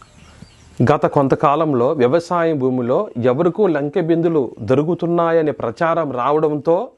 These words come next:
గుప్త నిధుల గురించి తిరిగే వాళ్ళకి ఆశ ఎక్కువగా పెరిగి,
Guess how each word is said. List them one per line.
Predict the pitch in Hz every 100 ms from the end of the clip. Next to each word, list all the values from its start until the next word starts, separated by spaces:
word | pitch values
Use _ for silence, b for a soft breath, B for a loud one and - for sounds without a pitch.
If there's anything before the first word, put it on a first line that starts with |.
| _ _ _ 123 147
గుప్త | 151 226
నిధుల | 214 190 208
గురించి | 185 196 185 175
తిరిగే | 151 156 170 180 170
వాళ్ళకి | 165 160 147 - 262 381 b b -
ఆశ | 147 202 233
ఎక్కువగా | 165 147 226 208 190 175
పెరిగి, | 160 147 151 180 294